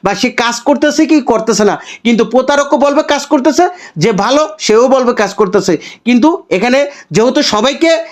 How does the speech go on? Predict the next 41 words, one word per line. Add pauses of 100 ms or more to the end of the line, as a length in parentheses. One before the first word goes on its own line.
(140)
ক্যান্সেল
করছে, (280)
তো
এখানে
ভালো
লোক
আছে, (260)
ভালো
লোকও
আছে,
কারণ
কি
তারা
তো (220)
দোষ
করে
না।
এখন
সবারই
তো
এরকম
না (200)
যে
সে
আলাদা
আলাদাভাবে
ক্যান্সেল
করছে, (220)
সবাইকেই
ক্যান্সেল
করছে। (280)
ক্যান্সেল
করার
পর
এখন
যারা
ভালো
লোক (300)
তারাই
আপিল
করবে,